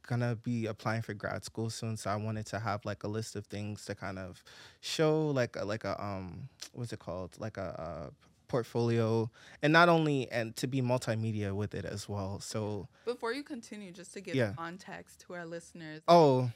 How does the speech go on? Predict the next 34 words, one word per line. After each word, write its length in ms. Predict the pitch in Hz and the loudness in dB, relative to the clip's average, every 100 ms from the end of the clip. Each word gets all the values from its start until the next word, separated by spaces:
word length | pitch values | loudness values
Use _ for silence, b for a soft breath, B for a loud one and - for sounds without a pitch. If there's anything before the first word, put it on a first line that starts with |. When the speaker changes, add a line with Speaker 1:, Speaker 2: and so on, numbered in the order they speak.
| - | -8
Speaker 2:
this 320 | 156 180 185 - | -10 -8 -8 -8
is 320 | 175 170 165 - | -8 -8 -10 -10
our 420 | 160 160 156 156 - | -8 -6 -6 -8 -12
second 360 | - 170 156 156 | -14 -14 -14 -14
time 300 | 170 156 151 | -12 -12 -12
recording 580 | 151 - 156 151 147 - | -14 -12 -12 -10 -12 -12
episode 440 | 151 160 156 151 | -14 -14 -16 -10
one 140 | 147 147 | 6 10
Speaker 1:
Well, 160 | 151 - | 10 10
third 220 | 143 151 | 6 6
Speaker 2:
of, 60 | 147 | 6
<laughs> 0 | |
Speaker 1:
time, 540 | 127 120 117 117 127 - | 4 4 2 -2 -6 -2
if 120 | 139 190 | 2 6
Speaker 2:
third 100 | 202 | 6
Speaker 1:
we're 60 | |
gonna 120 | 160 147 | 6 6
be 80 | 147 | 6
Speaker 2:
time 20 | 135 | 6
Speaker 1:
honest, 540 | 135 123 123 104 101 | 6 4 2 2 0
Speaker 2:
recording 100 | 95 120 | 0 4
Speaker 1:
yeah. 420 | 117 113 113 120 | 4 4 2 0
Speaker 2:
episode 480 | 190 214 202 190 185 | -2 -4 -8 -8 -8
one 360 | 185 175 170 | -10 -8 -10
of 180 | - 175 | -12 -12
Bronx 340 | 175 165 180 | -10 -10 -12
Girl 180 | - 160 | -12 -10
at 120 | 160 160 | -10 -10
Heart, 360 | 156 156 151 B B B - | -8 -8 -10 B B B -6
and 520 | 185 180 170 165 160 | -2 -2 -2 -4 -6
the 160 | 185 180 | -8 -8
first 280 | 170 170 - | -4 -6 -6
episode, 540 | 196 196 160 151 165 240 | -12 -12 -14 -14 -16 -18
yes, 400 | - 160 - - | -12 -10 -12 -16